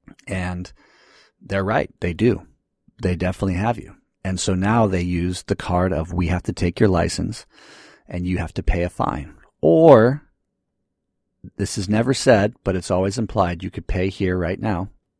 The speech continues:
for a different price point. Now, because I spent a lot of years there, I do know the process in which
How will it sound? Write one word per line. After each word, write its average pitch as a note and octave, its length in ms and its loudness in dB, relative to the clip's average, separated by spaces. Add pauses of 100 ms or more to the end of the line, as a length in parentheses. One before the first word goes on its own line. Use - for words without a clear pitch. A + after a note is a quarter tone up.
for F2 300 -6
a E2 40 -6
different - 300 -12
price A2+ 240 0
point. - 280 -8 (1300)
Now, A2 400 -2 (640)
because G#2 320 0
I G2+ 80 0
spent G2 240 -2
a F#2+ 40 0
lot F#2 140 0
of F2 80 -4
years G#2 240 2
there, F#2+ 120 2
I F2 60 0
do G#2 240 2
know F#2 180 2
the E2+ 100 -4
process F2 800 -4
in F#2+ 160 0
which - 420 -4